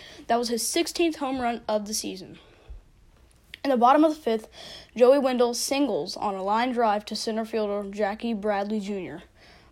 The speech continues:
Michael Brisuto scores. On the bottom of the fifth, same inning, Guerrero Herrera doubled,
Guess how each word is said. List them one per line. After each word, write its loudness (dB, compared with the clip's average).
Michael 0
Brisuto -4
scores. -10
On 0
the -4
bottom 6
of 6
the 2
fifth, 0
same 2
inning, 0
Guerrero 8
Herrera 2
doubled, 2